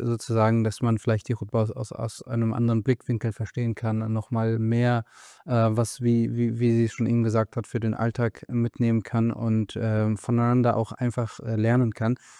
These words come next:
Weil, ähm, ich hab, ich hab so die Khutbah so ein bisschen verstanden, so verstanden, Azur hat, ähm, diese Khutbah wunderschön aufgeteilt. Einmal hat er am Anfang, ähm,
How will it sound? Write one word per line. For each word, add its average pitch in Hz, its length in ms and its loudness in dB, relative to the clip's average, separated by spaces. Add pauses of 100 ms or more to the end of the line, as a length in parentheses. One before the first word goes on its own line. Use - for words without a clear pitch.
(340)
Weil, 120 380 4
ähm, 127 280 -2
ich 151 220 -4
hab, 170 120 2
ich - 140 -2
hab 190 120 2
so 180 180 -2
die 151 140 -2
Khutbah - 240 -4
so 156 80 2
ein 151 80 2
bisschen 165 240 0
verstanden, 143 640 0
so 131 140 0
verstanden, 139 520 -2
Azur 127 280 2
hat, 135 280 -2
ähm, 123 500 0
diese 127 180 -2
Khutbah 123 360 -2
wunderschön 135 440 0
aufgeteilt. 120 1400 0 (640)
Einmal 147 480 4
hat 131 200 2
er 131 260 2
am 120 120 0
Anfang, 135 520 0
ähm, 117 580 2